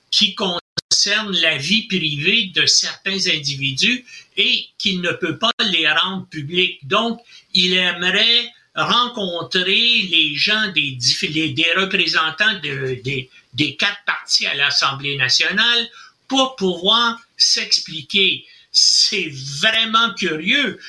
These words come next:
Moi, je comprends que des choses confidentielles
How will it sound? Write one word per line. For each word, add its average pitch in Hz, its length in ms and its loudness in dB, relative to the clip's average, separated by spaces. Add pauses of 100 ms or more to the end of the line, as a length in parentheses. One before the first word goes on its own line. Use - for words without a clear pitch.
(180)
Moi, 220 340 4
je 233 140 0
comprends 214 760 0
que 180 200 -2
des 160 180 2
choses 214 460 0
confidentielles 190 1300 0